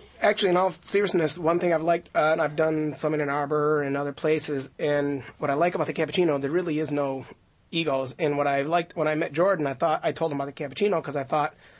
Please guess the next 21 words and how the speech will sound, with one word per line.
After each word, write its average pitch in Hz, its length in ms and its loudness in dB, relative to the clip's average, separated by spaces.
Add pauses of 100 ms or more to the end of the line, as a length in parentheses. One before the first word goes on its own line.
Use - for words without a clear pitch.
(220)
some 233 180 2
guys 214 160 4
are 185 60 -2
funny, 190 440 0
but 180 140 -2
their - 80 -4
stage 170 280 -2
presence 160 240 -2
is 170 80 -8
weird, 175 360 0
or 165 120 2
they're 151 200 2
cool 185 260 0
on 160 80 2
stage 165 220 -4
and 156 80 -2
they're, 147 160 -2
like, 139 340 -10
dead 151 240 0
off 160 220 0
stage. 170 340 -4